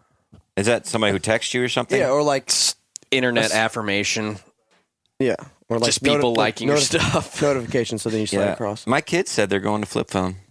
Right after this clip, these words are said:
Speaker 1: Back to flip phone. They said they wanna go back to flip phone.
Speaker 2: Who,
Speaker 3: So
Speaker 2: all of them?
Speaker 3: hipster.
Speaker 1: We saw a, we saw a video, and I want to, um, I will share this with,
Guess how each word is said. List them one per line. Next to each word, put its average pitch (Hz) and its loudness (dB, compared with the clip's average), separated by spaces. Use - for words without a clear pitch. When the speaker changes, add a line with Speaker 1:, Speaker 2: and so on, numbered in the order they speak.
Speaker 1:
Back 92 -2
to - -16
flip 110 0
phone. 90 -2
They 92 0
said 104 0
they 110 0
wanna 104 0
go 98 2
back 95 -2
to - -20
flip - -4
phone. 87 -4
Speaker 2:
Who, 160 -2
Speaker 3:
So 131 2
Speaker 2:
all 160 4
of 196 0
them? 226 2
Speaker 3:
hipster. 240 2
Speaker 1:
We 139 4
saw 123 2
a, 110 0
we 117 -4
saw 117 2
a 113 0
video, 101 4
and 95 -2
I 92 2
want 98 -2
to, 95 0
um, 87 0
I 98 2
will 90 0
share 101 2
this 92 -2
with, - -2